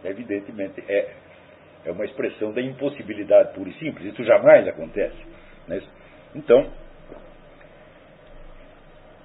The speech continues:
até um certo momento, as práticas homossexuais eram coisa apenas do interesse individual de dois ou de três. Vamos supor que você fizesse uma sexo grupal, não vai,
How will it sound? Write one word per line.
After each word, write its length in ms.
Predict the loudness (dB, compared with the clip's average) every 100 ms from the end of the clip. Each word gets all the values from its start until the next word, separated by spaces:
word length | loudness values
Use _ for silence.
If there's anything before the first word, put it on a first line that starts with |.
| -20 -20 -20 -20 -20 -6
até 280 | -6 -2 -2
um 100 | -2
certo 300 | 0 0 0
momento, 460 | -2 -2 -4 -6 -6
as 100 | -4
práticas 500 | 0 2 0 -6 -6
homossexuais 720 | -6 -6 -8 -4 0 0 0
eram 280 | -2 -4 -8
coisa 320 | -6 0 0
apenas 400 | 2 -2 -2 -6
do 80 | -10
interesse 500 | -6 -2 -2 -4 -10
individual 720 | -10 -8 -2 6 6 6 -4 -8
de 120 | -6
dois 340 | -2 0 0 -2
ou 60 |
de 120 | -6
três. 340 | -6 -4 -2 -4
Vamos 200 | -8 -8
supor 220 | -10 -10
que 60 | -8
você 220 | -14 -14
fizesse 440 | -16 -10 -10 -10 -14
uma 140 | -20 -20 -20 -20 -20 -20 -6
sexo 320 | -4 -4 -8
grupal, 500 | -12 -14 -2 -2 -2 -10 -20 -20 -20 -18 -14
não 140 | -4 6
vai, 260 | 8 6